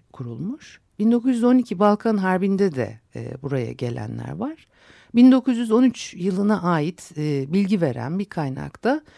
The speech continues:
Göztepe nüfusu o yıllarda üç yüz doksan dokuz hane ve, e, bin iki yüz otuz kişi olarak, e, kayda geçiyor. Şimdi İçerenköy ve Kurbağalıdere etrafında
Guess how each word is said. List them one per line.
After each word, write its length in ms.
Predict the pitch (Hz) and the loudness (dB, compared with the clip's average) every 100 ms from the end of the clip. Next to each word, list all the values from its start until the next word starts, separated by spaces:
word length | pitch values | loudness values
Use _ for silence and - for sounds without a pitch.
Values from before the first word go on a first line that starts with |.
| - - - | -20 -20 -2
Göztepe 640 | 208 247 247 220 - 175 | 6 6 6 -2 0 0
nüfusu 600 | 175 - 175 160 - 302 269 | -2 -2 -6 -6 -4 -2 0
o 120 | 262 | 2
yıllarda 480 | 254 185 147 151 190 | 2 0 -2 -4 -4
üç 200 | 190 - | -6 -8
yüz 140 | 202 | 0
doksan 420 | 214 208 208 202 | 0 0 -4 -2
dokuz 400 | 208 208 220 - | -2 -2 -6 -10
hane 520 | 127 131 120 156 262 202 | -12 -10 -8 -6 -4 -2
ve, 280 | 220 208 - 151 | -4 -4 -10 -10
e, 240 | 139 139 156 | -10 -12 -8
bin 200 | 180 226 | 0 0
iki 200 | 220 247 | 2 -2
yüz 140 | 175 | -2
otuz 320 | 208 - - | -4 -6 -10
kişi 300 | - 175 233 | -10 -6 -4
olarak, 600 | - 117 - 113 - _ _ _ _ _ _ _ _ - | -4 -6 -10 -18 -20 _ _ _ _ _ _ _ _ -8
e, 340 | 143 - - - - - - - | -6 -8 -12 -14 -18 -20 -20 -6
kayda 260 | 160 123 | -4 -4
geçiyor. 460 | 123 131 - - 139 _ _ - - _ | -6 -14 -14 -14 -16 _ _ -20 -20 _
Şimdi 200 | - 147 | -10 -6
İçerenköy 760 | 214 262 254 285 311 311 285 | -2 4 6 6 4 2 2
ve 120 | 285 226 | 2 -2
Kurbağalıdere 800 | - 226 226 233 269 214 202 | -2 0 2 2 2 2 2
etrafında 1000 | 165 151 - 143 127 - 117 107 123 160 | 2 -6 -6 -6 -6 -8 -12 -10 -10 -12